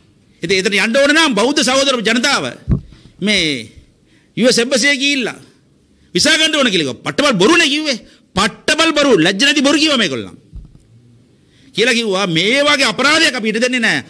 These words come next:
ආපු ගමන් පැය විසිහතරක මිරලා දානවා කියලා කිව්වා. මේ ආණ්ඩුවට කඩේ ගිය ලොකු ලොකු මාචාරවරුන් නේද? දොස්තරවරු, මාචාරවරුන්, අධ්‍යාපන තියෙනවා කියලා විද්වතුන් ඇවිල්ලා ලැජ්ජ නැතුව කතා කරා.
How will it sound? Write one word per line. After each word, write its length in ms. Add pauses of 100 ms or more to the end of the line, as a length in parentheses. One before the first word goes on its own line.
(180)
ආපු 340
ගමන් 260
පැය 200
විසිහතරක 540
මිරලා 280
දානවා 200
කියලා 160
කිව්වා. 240 (680)
මේ 100
ආණ්ඩුවට 460
කඩේ 260
ගිය 240
ලොකු 200
ලොකු 180
මාචාරවරුන් 680 (920)
නේද? 240 (500)
දොස්තරවරු, 500
මාචාරවරුන්, 680 (300)
අධ්‍යාපන 440
තියෙනවා 220
කියලා 160
විද්වතුන් 360 (240)
ඇවිල්ලා 300 (200)
ලැජ්ජ 200
නැතුව 240
කතා 160
කරා. 200